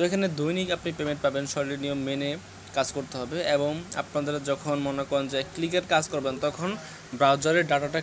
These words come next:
ক্লিয়ার করে নেবেন, অ্যাপের ডাটাও, ব্রাউজারের ডাটাও। আর এখানে হচ্ছে আপনি প্রতিদিন সকাল ছয়টা তিরিশে নতুন কাজ পাবেন, মানে আজকের কাজটা শেষ হয়ে গেলে আপনি পরের দিন সকাল ছয়টা তিরিশে আপনি আবারও কাজ করতে পারবেন। আর এখানে প্রতিদিন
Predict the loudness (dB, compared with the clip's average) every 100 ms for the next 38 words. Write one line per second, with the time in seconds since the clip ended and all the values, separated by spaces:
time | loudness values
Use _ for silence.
0 | 0 2 2 0 -6 -6 -8 -12 -8 -4
1 | -2 -4 -2 -2 0 -2 -2 0 0 2
2 | -2 -2 -2 -4 -6 -14 -12 0 2 4
3 | 2 2 0 -2 -2 -4 -4 -2 0 0
4 | 0 0 0 2 2 0 -8 -16 -2 4
5 | 4 2 0 0 2 2 2 0 0 -2
6 | 2 0 0 -2 -2 -2 0 0 -2 -4
7 | -2 0 -2 -4 -6 -6 -4 -4 0 -2
8 | -2 -10 -4 -2 -2 -4 -4 -6 -4 -2
9 | -2 -4 -14 -12 -2 0 0 0 -2 0
10 | 2 0 0 -6 -6 -8 -16 -4 0 2
11 | 2 0 -2 -6 -4 -6 -4 -4 -2 -2
12 | -4 -4 -4 -2 -2